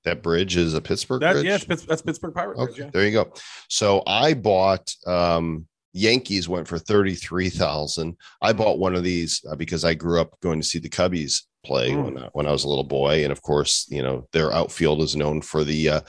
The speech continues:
Speaker 1: the signature ivy on the walls, and, uh, three hundred forty-six of these sold. So, I don't know, this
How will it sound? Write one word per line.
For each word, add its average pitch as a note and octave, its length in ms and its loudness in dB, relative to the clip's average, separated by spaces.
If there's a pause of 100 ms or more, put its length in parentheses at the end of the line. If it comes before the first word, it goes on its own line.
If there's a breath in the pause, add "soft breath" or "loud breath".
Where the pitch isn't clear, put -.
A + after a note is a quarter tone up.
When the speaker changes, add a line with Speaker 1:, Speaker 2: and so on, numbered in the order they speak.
(360 loud breath)
Speaker 1:
the - 80 -8
signature A2 680 0
ivy G2 540 0 (600)
on F2+ 180 4
the E2+ 80 2
walls, D#2+ 640 2 (140)
and, D#2 560 -2
uh, D#2 360 2 (120)
three G#2+ 180 -2
hundred G#2+ 300 2
forty-six G2+ 640 0
of D#2 120 0
these C#2+ 400 -2 (200)
sold. C#2+ 440 -2 (640)
So, D2+ 480 0
I E3 60 0
don't B3 140 4
know, A2 100 -2
this B2+ 100 -2